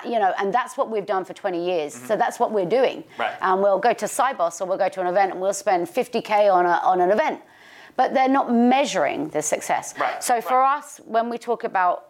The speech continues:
Speaker 1: S E O and inbound, and for financial markets, it's, it's about, n-, they don't want to be seen to pay for an ad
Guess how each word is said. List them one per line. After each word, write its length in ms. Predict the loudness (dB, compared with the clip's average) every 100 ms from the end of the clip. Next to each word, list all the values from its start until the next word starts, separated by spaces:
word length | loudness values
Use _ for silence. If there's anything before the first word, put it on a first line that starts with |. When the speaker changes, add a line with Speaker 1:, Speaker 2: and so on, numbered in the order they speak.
| _
Speaker 1:
S 280 | -4 -2 -2
E 180 | 0 4
O 200 | 6 4
and 120 | 4
inbound, 600 | 4 2 0 -4 -6 -10 -16 -10 -4
and 260 | -4 -4
for 160 | -2 -2
financial 540 | 0 0 0 -2 -2
markets, 460 | 0 2 0 -6 -8
it's, 180 | -12 -12 -2
it's 280 | 0 0 -2
about, 360 | 0 0 0 -4 -16 -18 -2
n-, 180 | 0 2
they 100 | 2
don't 140 | 2 4
want 100 | 2
to 60 |
be 100 | 0
seen 300 | -4 -2 -2 -2
to 80 | -6
pay 380 | -4 0 2
for 220 | 2 0 0
an 80 |
ad 320 | 0 -2 -6